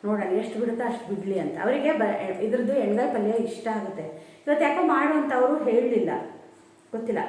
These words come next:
ಮಾ-, ಅಸಲು ಅದನ್ನೇ ಮಾಡ್ಲಾನ ಅಂತಲೂ ಅನ್ಕೊತಾ ಇದ್ದೀನಿ. ಇಷ್ಟ ಇದ್ದಾವಲ್ಲ, ಮಧ್ಯಾಹ್ನ ಪಲ್ಯ ಆದ್ರೆ ಗೋಡಂಬಿ ಹಾಕಿ ಮಾಡ್ರೆ ಅದು ಚೆನ್ನಾಗಿರುತ್ತೆ.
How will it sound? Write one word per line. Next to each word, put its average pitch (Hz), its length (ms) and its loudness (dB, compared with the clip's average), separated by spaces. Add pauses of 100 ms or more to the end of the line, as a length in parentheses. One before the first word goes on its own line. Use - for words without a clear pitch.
ಮಾ-, 240 360 -2
ಅಸಲು 240 160 -2
ಅದನ್ನೇ 233 260 0
ಮಾಡ್ಲಾನ 226 420 -2
ಅಂತಲೂ 220 340 -4
ಅನ್ಕೊತಾ 208 500 -4
ಇದ್ದೀನಿ. 185 360 -6 (800)
ಇಷ್ಟ 233 200 -8
ಇದ್ದಾವಲ್ಲ, 196 580 -4
ಮಧ್ಯಾಹ್ನ 247 260 0
ಪಲ್ಯ 233 340 0
ಆದ್ರೆ 208 220 -2
ಗೋಡಂಬಿ 208 340 0
ಹಾಕಿ 214 160 -4
ಮಾಡ್ರೆ 196 200 -6
ಅದು 233 200 -4
ಚೆನ್ನಾಗಿರುತ್ತೆ. 160 560 -10